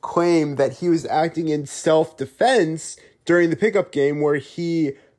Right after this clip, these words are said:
potentially beat up, not even potentially, where he beat up a seventeen-year-old. The seventeen-year-old is now eighteen at the time. Now, my question with this is,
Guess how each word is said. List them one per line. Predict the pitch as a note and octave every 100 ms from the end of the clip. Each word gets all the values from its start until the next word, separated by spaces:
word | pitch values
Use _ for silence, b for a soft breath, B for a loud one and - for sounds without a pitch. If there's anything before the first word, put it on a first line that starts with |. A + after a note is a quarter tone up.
| _ _ _ _ _
potentially | F3 D#3+ F#3 F3 E3+ E3+
beat | B2+ A2+ D#3 E3+ E3
up, | E3+ E3 - F#3
not | C4+ A#3
even | F3
potentially, | C3+ B2 C#3 C#3 D#3
where | D#3+ D#3
he | D#3+
beat | B2 F3+ F#3 -
up | E3 D3 B2+ - b b b -
a | C#3+
seventeen-year-old. | C3+ E3 D#3 D3 E3 B2 G#2+ F#2
The | A#2
seventeen-year-old | E3+ D#3+ D#3 D3 C#3+ C3
is | -
now | C3
eighteen | A2 A#2+ C3+ A2
at |
the | F#2+ -
time. | F#2 F#2+ - _ _ _ _ _ _ _ -
Now, | C#3+ D#3+
my | F3+ G#3
question | G#3 G3 - F#3
with | D#3
this | B2+ C3+ -
is, | C3 B2+ A#2+ A2+